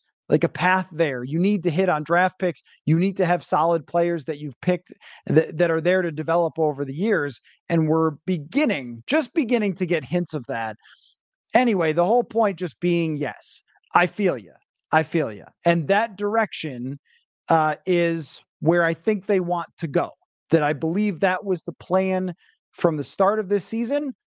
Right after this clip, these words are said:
See what you have, see what's here in the young players, move on from Cousins after this season. And we'll know,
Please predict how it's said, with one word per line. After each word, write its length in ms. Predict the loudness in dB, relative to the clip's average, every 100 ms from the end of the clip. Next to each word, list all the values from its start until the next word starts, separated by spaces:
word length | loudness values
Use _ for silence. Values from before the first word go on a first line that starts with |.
| -6
See 300 | -2 2 2
what 180 | 0 0
you 60 |
have, 420 | 2 2 2 0 -4 -16 _ -10
see 240 | -2 2
what's 200 | 2 0
here 160 | 0 0
in 80 | 0
the 60 |
young 180 | -2 -2
players, 640 | -2 0 2 0 -2 -6 -10 _ _ _ -4
move 240 | 0 2 4
on 180 | 0
from 140 | -2 -6
Cousins 420 | 0 0 -2 -2
after 260 | 0 0 -4
this 200 | -6 -2
season. 340 | -2 -2 -2
And 160 | 0 2
we'll 100 | 2
know, 420 | 4 2 0